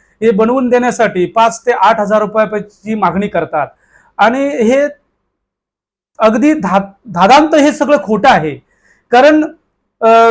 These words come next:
मी दिनांक मला वाटतं, अ, चार, पाच, सहाच्या दरम्याने आपल्या, अम, कल्याण ग्रामीणचे माजी आमदार,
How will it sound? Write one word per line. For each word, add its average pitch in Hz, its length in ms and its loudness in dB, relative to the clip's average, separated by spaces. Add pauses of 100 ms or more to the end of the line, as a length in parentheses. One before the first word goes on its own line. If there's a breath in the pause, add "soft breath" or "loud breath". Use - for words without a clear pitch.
मी 269 360 -2 (320)
दिनांक 254 440 0 (300)
मला 226 240 -2
वाटतं, 233 280 0
अ, 202 320 2 (1300)
चार, 226 280 2
पाच, - 540 -4 (120)
सहाच्या 214 460 0
दरम्याने 196 600 -2 (360 soft breath)
आपल्या, 202 440 2
अम, 180 580 -2 (520)
कल्याण 214 320 2
ग्रामीणचे 196 540 -2
माजी 180 260 -2
आमदार, 190 420 2